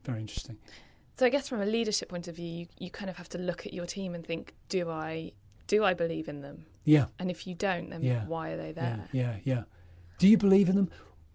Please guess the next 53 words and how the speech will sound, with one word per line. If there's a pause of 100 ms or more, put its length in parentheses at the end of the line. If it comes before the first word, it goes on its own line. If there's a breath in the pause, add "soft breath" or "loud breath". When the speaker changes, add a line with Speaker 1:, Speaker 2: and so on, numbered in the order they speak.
(140)
Speaker 1:
Can
you
s-,
you
know,
look
for
the
strengths
in
them? (580 soft breath)
Look
for
the
strengths
in
them. (380 soft breath)
Think
about
them.
I,
I, (160)
I
also
think
as
well, (880 loud breath)
um, (260)
there's
a
risk
in
business
that, (120)
you
know,
we've
got
a
job
to
be
done, (720 soft breath)
and
we
look
at
the
people
as
resources,
human
resources,